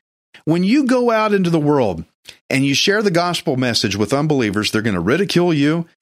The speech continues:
They will cut into you. Remember I said about the sacrifice, the cutting and all that, that, that has, that goes on.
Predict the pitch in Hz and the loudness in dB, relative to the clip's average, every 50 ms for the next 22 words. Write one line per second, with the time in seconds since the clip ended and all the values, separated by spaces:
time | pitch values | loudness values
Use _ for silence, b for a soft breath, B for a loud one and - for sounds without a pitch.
0 | B B B - 120 127 139 135 120 104 98 101 - - - 139 139 160 196 214 | B B B -4 0 0 0 2 0 -2 -2 -4 -6 -4 -2 0 0 0 -2 -2
1 | - - - - _ _ - 165 170 165 156 - - 131 120 110 101 98 98 131 | -4 -8 -8 -10 _ _ -2 -2 0 0 0 0 0 0 0 0 0 0 0 0
2 | 156 135 107 113 131 139 151 165 - - 175 160 143 123 127 127 127 - 127 - | -2 -2 -2 -2 0 0 -2 0 -2 -2 -2 -2 0 0 0 0 0 0 -2 0
3 | - 170 170 160 - - 107 101 113 110 - - - - - 127 135 143 151 147 | 0 -2 -2 -4 -4 -2 -2 -2 -2 -2 -4 -4 -4 -2 -2 -2 0 0 0 0
4 | 147 147 127 117 123 135 135 135 139 143 143 - - 120 113 - - 98 95 113 | -2 -2 -2 -2 -2 -2 -2 0 0 -2 -2 -2 -4 -6 -6 -6 -6 -8 -6 -4
5 | 117 95 90 104 131 127 123 - 98 113 101 120 123 139 135 123 135 117 95 98 | -4 -4 -2 -2 -2 -2 -4 -4 -4 -4 -2 0 0 0 -2 -2 -2 -2 -4 -4